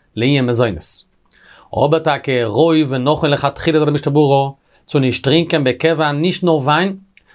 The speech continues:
נאר אפילו שאר משקים, אזוי ווי מעד, ביר, אזעלכע זאכן, נאר תוך הסעודה. ווייל טאמער נישט תוך הסעודה,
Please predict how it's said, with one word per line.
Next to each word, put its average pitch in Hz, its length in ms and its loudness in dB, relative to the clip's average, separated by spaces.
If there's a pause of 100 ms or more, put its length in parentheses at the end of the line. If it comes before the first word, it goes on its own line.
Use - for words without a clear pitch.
(100)
נאר 131 100 0
אפילו 156 280 0
שאר 175 260 -2
משקים, 156 440 -2
אזוי 123 180 -2
ווי 113 120 -2
מעד, 147 400 0
ביר, 139 300 2
אזעלכע 135 260 -2
זאכן, 151 320 0 (600)
נאר 175 300 2 (100)
תוך 190 220 2
הסעודה. 185 420 2 (380)
ווייל 120 140 -4
טאמער 147 500 2
נישט 127 240 -2
תוך 156 160 0
הסעודה, 160 380 2